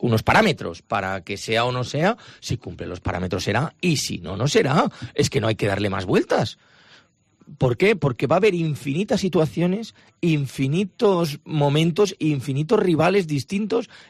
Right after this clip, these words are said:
y no puede ser dependiendo del rival voy a pitar una cosa o voy a pitar otra. Y eso se tiene que acabar. Es decir, el fútbol no puede depender de si se lo han hecho al Madrid, al Barcelona, al Villarreal o al Betis, y de si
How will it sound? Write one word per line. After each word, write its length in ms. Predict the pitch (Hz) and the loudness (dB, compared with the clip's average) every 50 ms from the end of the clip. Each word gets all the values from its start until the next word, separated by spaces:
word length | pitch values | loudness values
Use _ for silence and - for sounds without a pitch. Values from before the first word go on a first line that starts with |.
| _ - | _ 0
y 100 | 160 147 | 2 2
no 160 | 156 185 175 | 2 2 0
puede 240 | 254 269 220 214 180 | 2 4 4 4 4
ser 180 | - 190 175 | 2 0 0
dependiendo 500 | 151 156 127 156 147 143 147 143 139 139 | 0 0 0 0 0 0 0 0 2 2
del 80 | 135 127 | 2 2
rival 280 | 123 123 123 127 131 | 2 2 2 2 2
voy 120 | 120 120 120 | 2 4 2
a 100 | 120 - | 2 0
pitar 240 | 127 113 - 120 117 | 0 -2 0 -2 -2
una 180 | 117 117 107 | -2 -4 -4
cosa 220 | - 113 110 - 101 | -4 -4 -4 -4 -4
o 40 | |
voy 120 | 110 110 107 | -2 -2 -4
a 80 | 98 | -6
pitar 220 | 92 98 - 85 82 | -6 -8 -10 -8 -8
otra. 360 | 90 113 135 226 254 247 151 - _ _ _ _ _ _ _ _ _ _ _ _ _ _ _ _ | -6 -2 0 0 0 -2 -4 -10 _ _ _ _ _ _ _ _ _ _ _ _ _ _ _ _
Y 140 | - 120 110 | -2 -2 0
eso 160 | 104 104 120 123 | 0 0 0 0
se 100 | 156 170 | 0 0
tiene 180 | 226 262 277 | -2 -2 -2
que 80 | - 277 | -2 -2
acabar. 460 | - - 127 113 156 233 277 226 - _ _ _ _ _ _ _ _ _ _ - | 0 2 2 4 4 2 0 -2 -10 _ _ _ _ _ _ _ _ _ _ -6
Es 120 | 127 110 | -4 -2
decir, 340 | 95 107 - - 123 110 - _ - | -2 -2 -2 -2 -4 -4 -4 _ -2
el 180 | 117 113 107 | -2 0 -2
fútbol 420 | - - - 131 131 139 160 175 185 | -2 0 0 0 2 2 2 2 2
no 120 | 190 202 | 2 2
puede 760 | 185 - - - - 285 277 269 247 196 175 160 147 139 123 - - - - _ - | 0 -2 -4 -2 -2 0 0 2 2 4 4 4 4 2 0 -2 -8 -18 -20 _ -6
depender 720 | 160 131 165 143 120 151 147 143 139 147 156 165 147 127 - _ _ | -2 -2 0 2 2 0 0 2 2 2 2 2 2 0 -6 _ _
de 200 | - - 131 156 | -10 -4 -2 -2
si 140 | 143 - 151 | 0 0 0
se 120 | 127 131 143 | 0 0 0
lo 60 | 139 139 | 0 0
han 60 | 139 | -2
hecho 180 | 143 131 - 143 | -2 0 2 2
al 100 | 131 123 | 2 2
Madrid, 400 | 123 123 120 113 117 135 147 127 | 2 0 0 2 2 2 2 2
al 120 | 127 120 113 | 2 2 0
Barcelona, 800 | 123 123 117 - 123 117 120 127 131 127 127 127 131 127 127 - - | 0 -2 -4 -4 -2 -2 0 0 0 0 0 0 -2 -2 -4 -8 -6
al 200 | - 131 117 113 | -4 -2 -2 -2
Villarreal 760 | 110 120 113 113 120 120 110 113 117 120 123 127 123 123 123 - | 0 0 2 2 2 2 2 2 2 4 4 4 4 2 0 -2
o 140 | - 104 104 | -2 -2 -2
al 100 | 104 95 | 0 0
Betis, 500 | 190 214 196 - 330 302 190 123 - - - - - - - - | 0 0 0 2 2 2 2 0 -4 -10 -18 -20 -20 -20 -8 -2
y 100 | - 151 | -2 0
de 140 | 135 135 135 | 2 2 0
si 180 | 123 - 143 | 0 0 -2